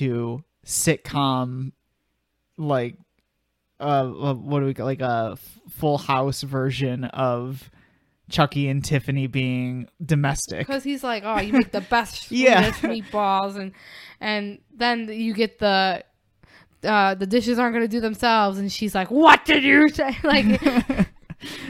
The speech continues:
Speaker 1: It, it implodes on itself because
Speaker 2: Because
Speaker 1: these two characters and these two personalities are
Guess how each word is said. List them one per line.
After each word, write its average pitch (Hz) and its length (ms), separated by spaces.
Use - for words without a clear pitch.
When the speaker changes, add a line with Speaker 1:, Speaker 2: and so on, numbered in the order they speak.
Speaker 1:
It, 208 400
it 196 560
implodes 208 800
on 135 160
itself 135 640
because 269 180
Speaker 2:
Because 262 100
Speaker 1:
these 196 220
two 214 280
characters 214 760
and 175 80
these 165 180
two 196 180
personalities 175 1000
are 147 280